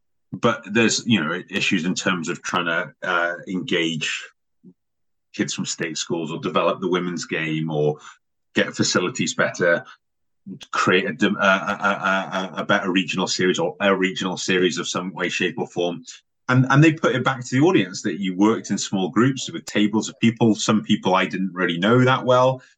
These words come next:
And, and it started to get you thinking, and, and it almost created that sense of,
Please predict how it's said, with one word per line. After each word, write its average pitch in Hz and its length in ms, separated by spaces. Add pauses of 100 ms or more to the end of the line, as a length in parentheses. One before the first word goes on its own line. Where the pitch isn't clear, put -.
(140)
And, 123 300
and 120 140
it 123 140
started 147 460
to 113 60
get 117 180
you 226 100
thinking, 143 480 (140)
and, 110 260
and 113 120
it - 60
almost 151 500 (340)
created 139 380
that 110 180
sense 113 400
of, 98 240